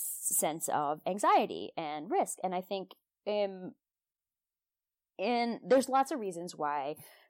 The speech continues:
birth is so super medicalized, especially in the U S. And one of them is, you know, general litigiousness. There's this sense that if a doctor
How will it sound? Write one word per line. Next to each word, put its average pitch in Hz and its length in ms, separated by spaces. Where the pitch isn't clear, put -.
birth 160 280
is 156 120
so 143 600
super - 680
medicalized, 139 800
especially 156 480
in 156 80
the 147 140
U 139 80
S. 135 400
And 160 220
one 143 200
of 147 80
them 170 340
is, 170 540
you 185 80
know, 160 180
general 165 480
litigiousness. 208 880
There's 165 320
this 165 160
sense 320 400
that 180 380
if 165 180
a 180 180
doctor 180 560